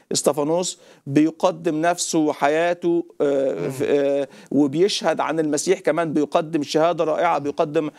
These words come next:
Speaker 1: عظة رائعة في سفر الأعمال أصحاح سبعة.
Speaker 2: مم.
Speaker 1: فهنا الاختيار، هختار إيه؟ لا، هختار إن أنا أعيش مع المسيح أو أنتقل بالموت إلى إن أنا أكون برضو مع المسيح. فالموت والسيف،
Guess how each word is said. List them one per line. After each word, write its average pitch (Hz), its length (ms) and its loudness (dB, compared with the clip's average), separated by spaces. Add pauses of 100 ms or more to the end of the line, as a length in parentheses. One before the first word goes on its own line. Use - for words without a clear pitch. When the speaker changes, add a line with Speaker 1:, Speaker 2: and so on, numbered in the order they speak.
(240)
Speaker 1:
عظة 165 240 0
رائعة 151 340 0
في - 100 -14
سفر 156 280 -2
الأعمال 139 420 0
أصحاح 151 340 -2
سبعة. 170 320 2
Speaker 2:
مم. 151 80 -8 (240)
Speaker 1:
فهنا 190 520 2
الاختيار، 160 600 2 (280)
هختار 185 440 0
إيه؟ 196 260 0
لا، 185 260 -2
هختار 165 540 0
إن 180 120 -4
أنا 175 260 0
أعيش 180 360 -2
مع 160 160 2
المسيح 156 600 -2 (580)
أو 214 460 0
أنتقل 185 600 0
بالموت 175 680 0
إلى 180 360 0 (120)
إن 160 140 0
أنا 170 260 0
أكون 180 320 -2
برضو 160 360 0
مع 147 160 0
المسيح. 143 460 0 (280)
فالموت 165 680 0
والسيف، 170 540 0